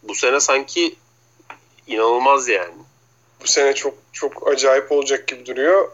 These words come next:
Speaker 2: Ee, Houston'ın yapacağı takasa bağlı tabii. Bu biraz Houston'ın durumuna da bağlı ama yani galiba sadece iki takım kötü diyebileceğiz. Ki onlardan bir tanesi böyle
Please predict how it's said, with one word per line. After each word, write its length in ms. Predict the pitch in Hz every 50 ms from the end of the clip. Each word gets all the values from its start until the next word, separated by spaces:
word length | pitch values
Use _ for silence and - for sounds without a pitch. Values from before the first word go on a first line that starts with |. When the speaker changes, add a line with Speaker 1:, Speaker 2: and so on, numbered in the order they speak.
| - - -
Speaker 2:
Ee, 440 | 139 131 127 127 127 127 123 127 - - _ _ _ - -
Houston'ın 400 | 151 151 - - 165 156 156 160
yapacağı 520 | 156 151 151 151 - - 160 156 151 147
takasa 440 | - 151 - 156 147 - 160 147 143
bağlı 360 | 143 139 139 143 143 147 147
tabii. 360 | - - 139 123 123 117 113 - -
Bu 260 | 120 120 120 117 117
biraz 220 | 120 120 120 117 117 120 120 - _ _ -
Houston'ın 500 | 139 131 - - 135 127 123 127 127 123
durumuna 380 | 127 127 127 131 131 135 135
da 120 | 135 123 123
bağlı 300 | 123 117 120 143 175 202
ama 340 | 190 156 156 175 185 - - _ _ _ _ _ _ _ _ _
yani 180 | - 98 87 120
galiba 380 | 131 160 170 156 123 147 160
sadece 380 | 151 - 156 147 143 135 147 160
iki 200 | 151 151 160 -
takım 380 | - 160 - - 139 120 - - _ _ _ _ _ _ _ _ _ _ _ _ _ _ _ _ _ _
kötü 300 | - - 151 - - 143
diyebileceğiz. 840 | 135 139 131 127 117 120 117 113 117 113 - - - - - - - _ _ _ _ -
Ki 120 | - - 156
onlardan 520 | 139 139 143 147 143 139 143 143 139 139
bir 80 | 147 -
tanesi 480 | - 143 135 131 123 - - - -
böyle 320 | 131 120 120 127 127 123